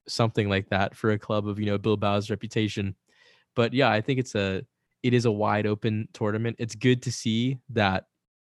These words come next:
you know, the, the, the magic of the Copa del Rey has, uh, is truly alive and well. You know, that Rayo Vallecano, the scenes at their stadium,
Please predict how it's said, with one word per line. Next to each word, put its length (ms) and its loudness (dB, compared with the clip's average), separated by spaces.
you 80 -2
know, 120 0
the, 340 -2
the, 520 -4
the 100 0
magic 540 0
of 160 -4
the 80 0
Copa 280 0
del 160 2
Rey 360 0
has, 340 0
uh, 380 2
is 300 4
truly 480 4
alive 460 2
and 120 -4
well. 340 0
You 80 -6
know, 120 0
that 180 -2
Rayo 300 0
Vallecano, 680 -2
the 80 -4
scenes 640 -2
at 220 -8
their 160 0
stadium, 600 -2